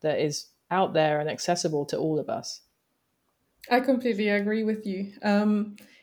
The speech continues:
Speaker 2: and that brings me nicely to one of the, like, favorite projects, um, of yours, which is the May Room.
Speaker 1: Mm.
Speaker 2: And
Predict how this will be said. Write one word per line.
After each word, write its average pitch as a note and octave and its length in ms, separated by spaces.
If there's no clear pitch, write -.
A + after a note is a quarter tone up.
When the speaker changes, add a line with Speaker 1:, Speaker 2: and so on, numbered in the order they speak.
Speaker 2:
and C4 120
that D4+ 140
brings C#4 240
me B3 80
nicely B3 420
to A3+ 580
one A#3+ 220
of B3+ 180
the, G#3+ 480
like, - 180
favorite A#3 360
projects, A3 500
um, G3+ 500
of G3+ 160
yours, A3+ 300
which G#3+ 120
is G#3 120
the G#3+ 80
May A3+ 260
Room. E3 320
Speaker 1:
Mm. F3 200
Speaker 2:
And G3+ 540